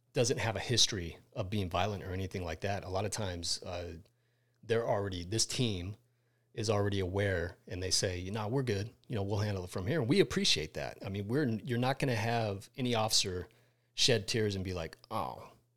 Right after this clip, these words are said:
I can't believe I can't respond to that." No, because we know that there are individuals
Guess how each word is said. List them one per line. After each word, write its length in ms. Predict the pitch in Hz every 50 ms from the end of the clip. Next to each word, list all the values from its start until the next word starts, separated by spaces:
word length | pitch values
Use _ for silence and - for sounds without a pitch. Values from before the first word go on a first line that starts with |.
| _ _ _ _ _ _ _ _ _ _ _ _ _ _ _ _ _ _ _ -
I 40 | -
can't 220 | - - 131 104 92
believe 220 | 107 104 98 92
I 60 | 87
can't 220 | - - 120 95 67
respond 360 | 85 90 - - 113 117 95
to 60 | 82
that." 220 | 78 69 65 - - _ _ _ _ _ _ _ _ _ _ _ _ _ _ -
No, 240 | 165 180 98 76 -
because 300 | - 110 104 - 123 107
we 140 | 107 113 120
know 220 | 117 113 117 120
that 120 | 120 113 -
there 140 | 120 104 101
are 40 |
individuals 760 | 95 107 110 107 104 107 107 107 113 101 98 101 101 98 - -